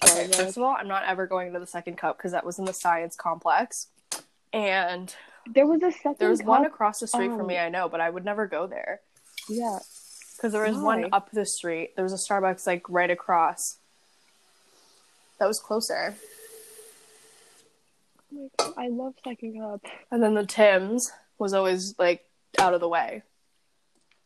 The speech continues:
Speaker 2: No,
Speaker 1: Yeah,
Speaker 2: it
Speaker 1: it was.
Speaker 2: wasn't.
Speaker 1: The one that I'm thinking of.
Speaker 2: You're just lazy.
Speaker 1: <laughs>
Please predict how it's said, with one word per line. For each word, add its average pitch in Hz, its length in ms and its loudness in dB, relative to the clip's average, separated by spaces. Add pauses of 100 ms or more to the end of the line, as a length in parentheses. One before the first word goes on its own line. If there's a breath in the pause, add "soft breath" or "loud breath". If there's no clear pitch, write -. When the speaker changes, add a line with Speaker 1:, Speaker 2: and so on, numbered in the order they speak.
(1200)
Speaker 2:
No, 214 60 -6
Speaker 1:
Yeah, 220 160 4
Speaker 2:
it 233 40 0
Speaker 1:
it - 60 -8
was. 220 200 4 (120)
Speaker 2:
wasn't. 262 140 4
Speaker 1:
The 294 60 4
one 196 160 2
that 233 100 4
I'm 247 120 0
thinking 214 340 -6
of. 277 260 -2 (520)
Speaker 2:
You're 349 160 -2 (100)
just 349 280 2
lazy. 220 540 2
Speaker 1:
<laughs> - 40 6